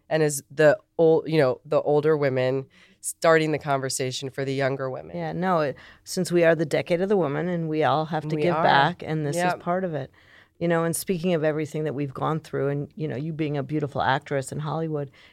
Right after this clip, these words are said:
Speaker 2: did you ever have to deal with any of the
Speaker 1: The Me Too
Speaker 2: the Me Too
Speaker 1: movement?
Speaker 2: movement?
Speaker 1: You know, I really didn't.
Speaker 2: Yeah.
Speaker 1: I didn't. I don't know if it was because, I, let's just,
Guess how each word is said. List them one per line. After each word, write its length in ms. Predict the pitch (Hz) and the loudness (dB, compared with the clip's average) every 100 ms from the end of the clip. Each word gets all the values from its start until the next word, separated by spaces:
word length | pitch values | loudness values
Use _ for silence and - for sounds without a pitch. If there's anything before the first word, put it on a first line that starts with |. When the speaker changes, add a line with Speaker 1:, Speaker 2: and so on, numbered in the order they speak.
| - | -6
Speaker 2:
did 160 | 156 147 | -4 4
you 120 | 180 | 6
ever 220 | 180 185 | 6 4
have 220 | 190 170 | 0 -2
to 80 | 180 | -2
deal 240 | 165 175 | 0 2
with 120 | 175 170 | 2 0
any 280 | 160 165 165 | -2 0 0
of 200 | 160 156 | 0 0
the 280 | 160 156 156 | 0 0 -4
Speaker 1:
The 80 | - | -4
Me 160 | 165 156 | 0 0
Too 220 | - 170 | 0 2
Speaker 2:
the 80 | 175 | 4
Me 140 | 180 | 4
Too 220 | 196 202 | 4 4
Speaker 1:
movement? 20 | 180 | 4
Speaker 2:
movement? 500 | 180 180 190 196 - 151 _ _ - _ _ _ _ _ - | 2 2 0 -2 -8 -20 _ _ -20 _ _ _ _ _ 0
Speaker 1:
You 120 | 247 | 4
know, 220 | 254 247 | 6 6
I 160 | - 214 | 6 4
really 280 | 240 247 | 4 2
didn't. 420 | 220 214 190 127 - 151 | 2 0 0 -4 -8 -10
Speaker 2:
Yeah. 260 | 151 147 147 147 _ _ | -6 -6 -8 -12 _ _
Speaker 1:
I 100 | 170 | -4
didn't. 380 | 170 175 160 135 | -2 -2 -2 -2
I 100 | 165 | 0
don't 120 | 214 240 | 2 4
know 200 | 226 214 | 4 4
if 120 | 214 | 0
it 80 | 170 | -2
was 200 | 185 160 | -2 -4
because, 880 | 165 - 165 156 156 160 - - - | -8 -4 -2 0 0 0 0 0 0
I, 60 | 175 | 2
let's 240 | 214 233 | 2 0
just, 260 | 254 233 - | -2 -4 -4